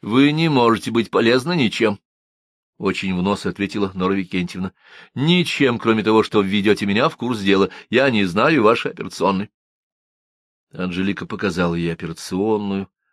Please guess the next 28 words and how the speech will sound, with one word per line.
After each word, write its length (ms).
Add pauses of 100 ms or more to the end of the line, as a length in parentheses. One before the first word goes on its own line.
автоклав, 720
инструменты. 760 (640)
Сзади, 480
как 240
тени, 260
ходили 480
Лора 460
с 160
Верой 400
и 100
вздыхали. 560 (1300)
В 80
одиннадцать 560
часов 580
Нора 240
Викентьевна 880 (200)
попросила 520
сегодняшние 640
газеты 640 (380)
и 80
ушла 400
в 40
Ленинский 480
уголок 540
готовиться 460
к 60
завтрашнему 500
вечеру. 460